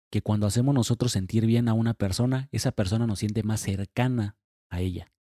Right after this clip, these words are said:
Nos convierta automáticamente en unas personas más empáticas,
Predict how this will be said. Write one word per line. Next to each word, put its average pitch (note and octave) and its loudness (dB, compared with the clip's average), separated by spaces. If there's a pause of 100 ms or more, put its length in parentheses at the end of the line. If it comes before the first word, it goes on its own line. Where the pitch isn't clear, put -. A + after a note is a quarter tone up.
(1200)
Nos A2+ 2
convierta A#2+ 4
automáticamente A2 0
en A2 0
unas A2+ -2
personas G#2 -6
más G2 -4
empáticas, A2 -4